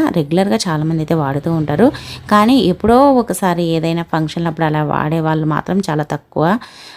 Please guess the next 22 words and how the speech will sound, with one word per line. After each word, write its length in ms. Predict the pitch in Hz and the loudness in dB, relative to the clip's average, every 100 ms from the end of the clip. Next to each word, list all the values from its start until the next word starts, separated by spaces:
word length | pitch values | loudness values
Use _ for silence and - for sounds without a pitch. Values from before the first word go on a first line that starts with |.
| - | -4
అలాంటి 340 | 185 185 185 | 0 2 2
వాళ్ళు 420 | 185 175 175 208 247 277 - - | 2 2 4 4 4 2 -2 -4
ఇలా 300 | 190 190 196 | 0 2 2
గనక 260 | 196 208 208 240 | 0 -2 -2 -2
చేశారంటే, 600 | 190 180 180 170 160 196 | -2 0 -2 0 0 2
మనం 220 | 240 196 175 | 4 4 2
నెయిల్ 220 | 170 196 | 0 0
పాలిష్లు 360 | 208 202 208 185 | 0 0 0 -2
తెచ్చుకున్నప్పుడు 520 | 170 - 165 156 170 | -2 -2 -4 -2 -2
గడ్డ 240 | 160 156 202 | 0 0 0
కట్టేస్తూ 460 | 196 185 160 - 156 | -2 -2 -4 -4 -2
ఉంటాయి. 440 | 151 147 151 185 302 - - - - | -2 -2 0 2 2 -2 -20 -20 -6
మనం 160 | 202 202 | 2 2
ఎక్కువ 220 | 170 - 185 | 2 2 4
రోజులు 240 | 185 185 | 4 2
వాడకపోతే, 640 | 160 151 165 156 143 139 220 | 0 0 -2 -2 -2 0 2
మనం 240 | 254 226 | 4 4
తీరా 300 | 202 196 202 | 2 2 2
పెట్టుకుందామని 640 | 202 170 - 185 185 185 | 2 -2 0 0 2 0
చూస్తే 300 | 180 175 - 339 262 - - - | -2 -4 0 2 0 -6 -20 -4
అవి 160 | - 185 | 0 0
గడ్డ 220 | 185 165 | 2 2